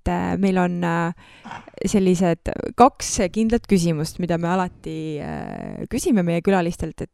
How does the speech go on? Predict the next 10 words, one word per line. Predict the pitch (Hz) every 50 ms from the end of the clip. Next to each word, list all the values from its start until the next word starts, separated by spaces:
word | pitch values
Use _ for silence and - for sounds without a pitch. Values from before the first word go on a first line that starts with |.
| - -
või | 190 185
tegelikult | 226 214 226 196 - -
kolm, | - 196 202 175 156 151 156
et | 147 -
ühe | - 214 214 202 175
küsis | - 180 - 170 170 -
Mikk | 202 220 - - -
juba | 180 165 180 190
alguses | 196 180 - 160 160 175 180
ära | 247 349 381 302 202